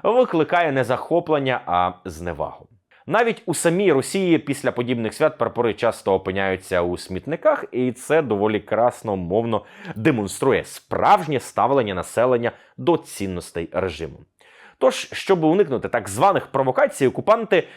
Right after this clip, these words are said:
біля флагштоків виставляли додаткову охорону. Так званий День прапора Р Ф вкотре довів: окупанти не мають ані підтримки,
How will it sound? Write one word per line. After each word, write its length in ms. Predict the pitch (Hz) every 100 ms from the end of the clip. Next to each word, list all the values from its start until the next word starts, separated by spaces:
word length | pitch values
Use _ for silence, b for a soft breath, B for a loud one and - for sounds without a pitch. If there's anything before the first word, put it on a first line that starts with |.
| B
біля 300 | 92 185 175
флагштоків 680 | - - - - 226 226 107 80 80 71
виставляли 460 | 113 - 160 202 123
додаткову 580 | 113 120 - 190 135
охорону. 600 | 147 - 170 160 98 67 - _ b b -
Так 160 | 135
званий 360 | 107 147 208 175
День 240 | 104 143
прапора 480 | 113 139 156 107 98
Р 80 | 98
Ф 160 | 185 -
вкотре 560 | - - - 131 160 147
довів: 400 | 113 90 80 - _
окупанти 680 | - - - 185 170 160 -
не 200 | 117 175
мають 400 | 104 73 73 -
ані 220 | - 233 185
підтримки, 560 | - - 73 55 -